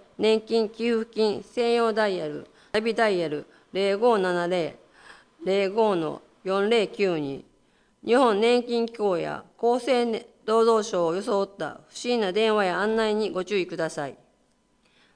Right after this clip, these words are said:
丸四、税、法人市民税にかかる開設届を、市内に事務所、事業所、または寮などがある法人及び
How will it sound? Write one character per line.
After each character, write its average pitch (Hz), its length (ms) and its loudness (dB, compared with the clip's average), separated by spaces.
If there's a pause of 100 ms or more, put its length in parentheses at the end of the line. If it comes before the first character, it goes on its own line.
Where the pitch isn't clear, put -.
丸 220 280 2
四、 220 300 2 (300)
税、 190 420 -2 (360)
法 247 220 2
人 240 260 0
市 240 200 -6
民 247 280 2
税 190 160 0
に 165 100 -4
か 202 100 -8
か 196 140 0
る 190 100 -4
開 214 200 0
設 214 240 -6
届 185 400 -4
を、 131 140 -12 (540)
市 - 160 -6
内 233 220 2
に 175 260 -2
事 - 40 -18
務 220 260 0
所、 185 280 -2
事 185 140 -12
業 220 200 2
所、 208 280 -2
ま 214 120 -2
た 220 140 0
は 180 100 2
寮 220 180 2
な 190 140 0
ど 160 120 -2
が 151 120 -4
あ 151 60 -4
る 147 220 -10 (260)
法 226 240 2
人 214 280 0
及 202 340 0
び 165 300 -8